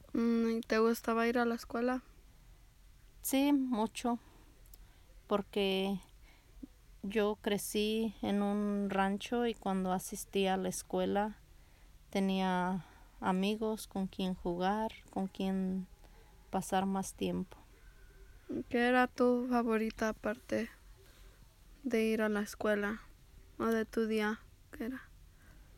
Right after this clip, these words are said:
Speaker 2: Aprender, a estudia-, estudiar.
Speaker 1: ¿Qué, qué era tu favorita materia?
Speaker 2: Ah, pues, cuando yo fui era diferente porque lo básico que le enseñaban a uno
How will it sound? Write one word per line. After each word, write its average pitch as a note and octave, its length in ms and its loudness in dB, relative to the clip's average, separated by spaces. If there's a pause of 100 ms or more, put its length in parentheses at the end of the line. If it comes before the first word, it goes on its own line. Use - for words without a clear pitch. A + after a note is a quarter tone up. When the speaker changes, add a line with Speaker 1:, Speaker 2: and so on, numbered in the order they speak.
(2250)
Speaker 2:
Aprender, G3+ 880 2 (320)
a G#3 120 -4
estudia-, G3+ 800 -2
estudiar. G#3+ 760 -4 (1600)
Speaker 1:
¿Qué, A3 520 2
qué A#3 100 2
era A#3 160 4
tu A3+ 340 0
favorita G#3+ 580 -2
materia? G3+ 600 -2 (2250)
Speaker 2:
Ah, A#3 420 0
pues, A3+ 320 0
cuando G#3+ 320 0
yo G#3+ 220 0
fui B3 720 0
era G#3+ 260 2
diferente G3+ 840 -2
porque G3+ 520 -4
lo F#3+ 440 -2
básico G3 680 -2
que - 100 -6
le G3+ 120 0
enseñaban G3 800 -2
a F#3 100 0
uno F#3 300 -2